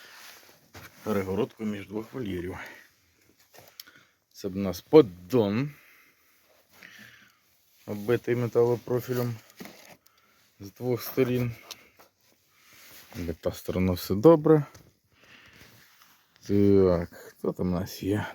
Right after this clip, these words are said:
Дивимось. Дивимось, дивимось. А я не знаю, як я покажу це.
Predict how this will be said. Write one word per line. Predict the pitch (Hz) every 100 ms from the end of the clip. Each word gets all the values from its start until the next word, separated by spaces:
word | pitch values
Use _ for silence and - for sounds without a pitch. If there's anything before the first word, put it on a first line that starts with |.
| -
Дивимось. | 90 87 113 120 - - - _ _ _ _ _ _ _ _ _
Дивимось, | 85 85 87 90 90 85
дивимось. | 87 87 90 90 - - - -
А |
я | 85
не | 85
знаю, | 85 82 85
як | 85
я | 92
покажу | - 95 101 104
це. | - 120